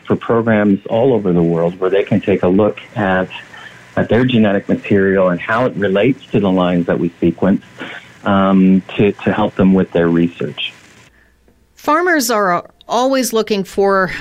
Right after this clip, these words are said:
Speaker 2: those varieties that are best suited for their region, and, uh, they're built to handle any of the challenges out there, growing conditions, anything that Mother Nature can throw at them. So what are the biggest challenges for wheat production, and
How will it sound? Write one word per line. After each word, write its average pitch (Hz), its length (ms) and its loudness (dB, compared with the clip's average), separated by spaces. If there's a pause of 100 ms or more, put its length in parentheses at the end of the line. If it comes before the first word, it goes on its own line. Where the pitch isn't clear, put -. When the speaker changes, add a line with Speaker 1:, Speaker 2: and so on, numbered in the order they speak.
Speaker 2:
those 202 260 2
varieties 165 680 -2
that 160 100 -4
are 156 60 -2
best 156 280 -4
suited 175 340 -2
for 151 120 -4
their 147 220 -2
region, 170 760 -2
and, 160 560 -2
uh, 147 280 -2 (300)
they're 185 120 0
built 233 240 -2
to 240 80 -4
handle 202 600 0 (100)
any 233 240 0
of 214 80 -4
the 190 80 -4
challenges 202 840 0
out 170 220 -2
there, 170 300 0
growing 185 360 -2
conditions, 170 680 -2
anything 170 360 -2
that 147 120 -4
Mother 180 240 -2
Nature 170 460 -2
can 151 460 -2
throw 208 360 0
at 160 200 -4
them. 165 180 -4
So 190 240 -4 (380)
what 302 180 0
are 285 240 0
the 277 80 -4
biggest 180 320 -4
challenges 165 460 -4
for 165 140 -2
wheat 151 220 -6
production, 175 760 -4
and 175 340 -2